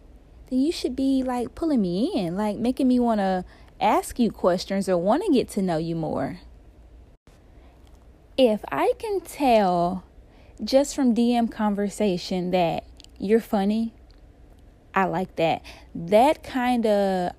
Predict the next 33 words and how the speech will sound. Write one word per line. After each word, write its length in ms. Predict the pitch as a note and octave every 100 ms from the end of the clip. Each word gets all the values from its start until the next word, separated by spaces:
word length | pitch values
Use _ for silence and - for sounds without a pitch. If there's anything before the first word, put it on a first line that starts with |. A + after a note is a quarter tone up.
| -
automatically 800 | G#3 C#4 A#3 G3+ G#3+ A3 G#3 F3+
makes 380 | F3+ F3+ - -
you 140 | F#3
more 180 | F3+ E3+
attractive. 880 | - - D#3+ D3 - - - - - - - - - -
I'm 100 | C4+
like, 320 | D4+ G3 -
"Ooh, 460 | F#3 C#4+ G4+ B3 G#3
like, 480 | G#3+ A3 G#3+ A3 - - - - - - - -
he 240 | D4 E4
ain't, 200 | E4+ -
he 280 | - F4 -
isn't 240 | D4 B3
just 320 | B3 G#3 - -
fine, 420 | - A4 F4 D4+
but 100 | C#4
he's 280 | C#4 - -
funny. 500 | G#3+ C5 G#4+ F#3+ F#3
So 500 | - A#3 A3+ A3 A#3 - - - - -
now 200 | G3+ A#3+
he's 300 | D#4+ A#3+ -
fine, 440 | - A3 G4+ E4 B3
fine." 580 | G3 D#3 D3 - G#3 - - - - - - -
Um, 460 | A3 - - - - - -
because 440 | C4 B3+ C#4 B3 A#3+
a 60 |
lot 240 | B3 F#4 A4
of 80 | -
people, 460 | C#4 A3 A3 G#3
like, 460 | G3+ G3 F#3+ F#3 - - - -
you 140 | B3
can't 380 | - D#4+ C4+ G#3
really 600 | A3 A3+ A3 G#3+ G3 F#3